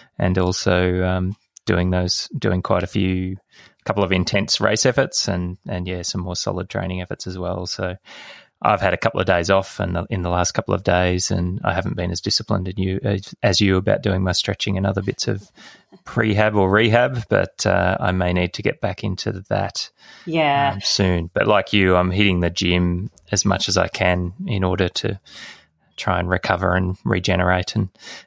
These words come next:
Speaker 1: yeah, I won't be doing too much that's, uh, strenuous before the half marathon on Sunday. So I, th-,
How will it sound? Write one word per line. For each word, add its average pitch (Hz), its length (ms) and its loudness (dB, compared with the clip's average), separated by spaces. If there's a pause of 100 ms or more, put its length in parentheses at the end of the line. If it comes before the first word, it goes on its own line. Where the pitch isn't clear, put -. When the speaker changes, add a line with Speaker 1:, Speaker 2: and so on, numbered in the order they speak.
Speaker 1:
yeah, 92 160 0
I 90 40 0
won't 95 200 0
be 95 60 -6
doing 87 240 -2
too - 160 0
much 90 340 0
that's, - 360 -2
uh, 95 220 -2
strenuous 95 640 0
before 98 760 -2 (180)
the - 100 -4
half - 280 -4
marathon 95 760 -2
on 101 460 -4 (480)
Sunday. 92 520 2
So - 180 0
I, 92 300 -2
th-, - 100 -18